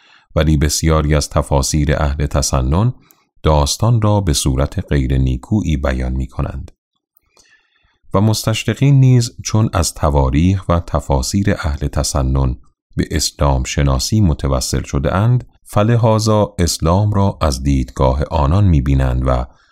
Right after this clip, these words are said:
دچار اشکال می گردند. گوستاو لوبون فرانسوی در کتاب تاریخ تمدن اسلام و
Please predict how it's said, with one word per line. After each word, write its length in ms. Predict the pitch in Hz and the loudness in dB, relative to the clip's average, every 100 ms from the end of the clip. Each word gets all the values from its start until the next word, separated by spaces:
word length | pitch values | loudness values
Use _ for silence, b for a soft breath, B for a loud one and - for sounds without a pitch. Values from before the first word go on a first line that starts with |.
| b - | b -4
دچار 520 | 73 - 80 78 73 - | -2 0 0 2 0 -2
اشکال 560 | 78 - - 98 80 65 | -6 -6 -2 0 0 0
می 180 | 67 | -4
گردند. 560 | 65 69 64 65 62 - _ _ _ _ _ _ _ | 0 -2 -2 -4 -4 -8 _ _ _ _ _ _ _
گوستاو 600 | 98 95 - 98 95 92 | 0 0 0 0 0 0
لوبون 500 | 87 87 110 120 104 | 2 2 4 4 2
فرانسوی 800 | - 85 71 65 - 67 80 98 | 0 0 0 0 0 0 0 0
در 200 | 87 76 | 0 -2
کتاب 500 | - 71 78 73 71 | -2 -2 0 0 0
تاریخ 540 | - - 67 67 - 76 | -2 0 0 -2 -2 -4
تمدن 500 | - 73 64 - 69 | -2 -2 -2 0 0
اسلام 640 | 67 73 - 67 67 64 | 0 -2 -4 0 0 0
و 120 | 64 | 0